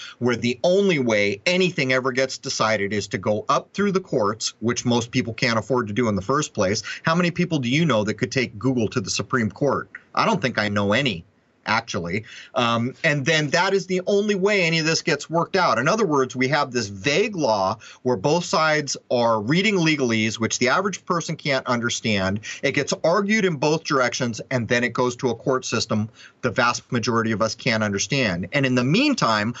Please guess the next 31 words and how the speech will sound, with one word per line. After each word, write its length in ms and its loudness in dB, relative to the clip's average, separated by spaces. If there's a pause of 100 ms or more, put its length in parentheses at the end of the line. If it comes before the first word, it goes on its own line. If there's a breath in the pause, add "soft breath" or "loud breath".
(140)
on 160 2
the 140 2
other 180 2
side 400 0
of 140 -4
that, 220 0
if 120 -6
you 100 -4
were 120 -4
to 60 -6
take 260 -2
a 60 -4
Google 340 -4
to 80 -2
court, 420 -2 (220 loud breath)
you're 120 2
fighting 380 0
a 40 -2
super 360 -2
person, 520 -8 (200)
because 240 -2
that's 220 0
basically 420 -2
what 160 0
a 60 -4
corporation 640 -2
is. 200 -6
It's 140 0
a 40 0
super 360 -2
person. 460 -6